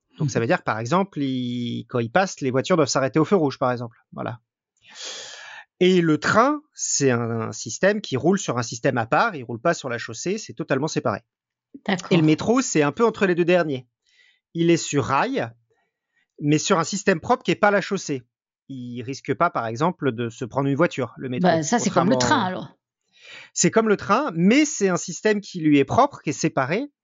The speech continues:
Speaker 1: Euh, il est séparé physiquement du réseau classique. Il n'est pas possible de faire rouler un métro sur une voie de la S N C F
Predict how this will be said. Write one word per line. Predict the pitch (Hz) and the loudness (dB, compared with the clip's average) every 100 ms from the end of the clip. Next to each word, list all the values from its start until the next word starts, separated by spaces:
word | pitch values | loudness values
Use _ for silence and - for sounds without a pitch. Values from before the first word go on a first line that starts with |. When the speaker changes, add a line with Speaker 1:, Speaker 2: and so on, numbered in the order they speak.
| _ - - - 165 | _ -20 -20 -10 -4
Speaker 1:
Euh, | 139 127 120 127 | 0 0 0 -2
il | 131 120 | -4 -6
est | 120 | -4
séparé | 135 147 147 | -2 0 0
physiquement | 170 220 196 208 208 | 0 2 2 2 2
du | 160 | 4
réseau | 135 127 | 2 0
classique. | 127 120 - 262 - | -2 -2 0 -2 0
Il | |
n'est | 135 | 0
pas | 156 | 0
possible | 151 - 170 | 0 -2 0
de | |
faire | 147 143 | 0 0
rouler | 135 180 | 2 4
un | 175 | 4
métro | 151 156 - 180 | 2 0 0 0
sur | - 127 | 0 -4
une | 127 | -2
voie | 131 139 - | 0 0 0
de | 117 117 117 113 120 120 _ | -6 -6 -8 -10 -14 -20 _
la | 127 | -6
S | 120 | -4
N | 131 | -2
C | 117 151 233 | 0 4 4
F | - | 2